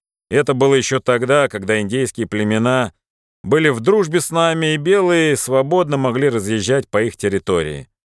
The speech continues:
Охотники помнили, что где-то недалеко был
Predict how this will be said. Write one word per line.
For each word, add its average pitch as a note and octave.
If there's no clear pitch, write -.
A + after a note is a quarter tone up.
Охотники D3
помнили, C3
что -
где-то F#2+
недалеко A2+
был C3